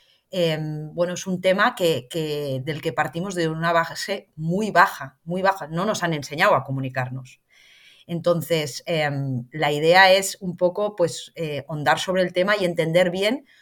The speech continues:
porque nos va a dar muchas herramientas para mejorar en la comunicación y que nuestro mensaje llegue.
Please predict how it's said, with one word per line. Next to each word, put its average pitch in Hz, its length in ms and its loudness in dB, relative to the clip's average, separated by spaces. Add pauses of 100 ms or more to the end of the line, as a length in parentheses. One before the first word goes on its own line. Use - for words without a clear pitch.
porque 170 220 0
nos 156 160 0
va 165 60 6
a - 20 6
dar 185 160 4
muchas 190 420 -2
herramientas 175 640 0
para 165 180 4
mejorar 151 440 0
en 190 80 2
la 196 120 2
comunicación 151 760 -4
y 180 100 -4
que 170 80 -4
nuestro 156 240 -8
mensaje 147 420 -4
llegue. 143 360 -2